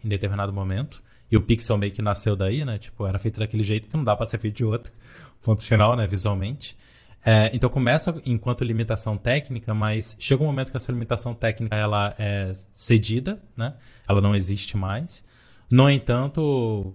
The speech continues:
não sei quais são as forças aí, se é pura nostalgia ou se é outra coisa. Continua se fazendo, é, arte, aqui no exemplo que a gente tá, seguindo aquelas diretrizes iniciais, digamos assim, né? Do, do pixel, o que for.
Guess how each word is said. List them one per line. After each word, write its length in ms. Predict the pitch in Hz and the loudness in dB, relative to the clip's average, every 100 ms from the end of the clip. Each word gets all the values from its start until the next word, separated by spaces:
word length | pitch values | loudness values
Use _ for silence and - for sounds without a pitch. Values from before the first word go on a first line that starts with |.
| - | 0
não 140 | 113 | 2
sei 220 | 110 123 | 4 2
quais 180 | 113 117 | 2 0
são 320 | - 117 107 | 0 -2 -2
as 160 | 110 104 | -2 -2
forças 500 | - 120 127 120 104 | 2 2 2 -2 -2
aí, 280 | 104 110 139 | -2 -2 -4
se 100 | - | -4
é 60 | |
pura 240 | 110 113 107 | -4 -2 -2
nostalgia 760 | 107 - 107 98 90 117 139 110 | -4 -2 -2 -2 -4 -4 -2 -4
ou 40 | |
se 160 | - 107 | -4 -6
é 40 | |
outra 220 | 107 101 | -4 -6
coisa. 440 | - 107 127 139 - _ - - - _ - | -8 -4 -4 -4 -14 _ -20 -20 -20 _ 0
Continua 440 | - 143 151 143 151 | 6 8 8 2 0
se 80 | - | 0
fazendo, 1200 | 156 120 123 131 135 135 135 127 120 104 104 - _ 107 | -2 0 -2 -4 -4 -4 -4 -4 -4 -4 -6 -12 _ 0
é, 460 | 104 101 95 95 92 | 2 2 0 -4 -6
arte, 540 | 107 110 117 - 151 - - - 104 | 2 4 4 0 -2 -6 -18 -6 -4
aqui 180 | - | 0
no 160 | 101 101 | 0 0
exemplo 200 | 98 - | -2 -4
que 60 | 95 | -8
a 40 | |
gente 180 | 92 - | -10 -6
tá, 240 | 123 147 - - - _ _ _ _ | -6 -6 -10 -20 -20 _ _ _ _
seguindo 440 | - - 123 143 156 | -2 2 4 4 0
aquelas 640 | 147 143 139 127 - - 113 | 0 -2 -2 -4 -6 -10 -2
diretrizes 1000 | 107 123 120 117 123 117 120 113 101 95 | 4 4 2 0 -2 -4 -6 -6 -6 -4
iniciais, 500 | 113 - 101 98 90 | -2 2 2 2 -2
digamos 300 | 95 98 95 | -4 -4 -4
assim, 280 | 101 101 87 | -6 -4 -6
né? 120 | 87 | -6
Do, 160 | 92 | -10
do 180 | 87 92 | -8 -8
pixel, 520 | 95 113 110 - 98 | 0 0 0 -4 -4
o 40 | 95 | -4
que 160 | 95 | -6
for. 320 | 110 101 95 | -8 -8 -14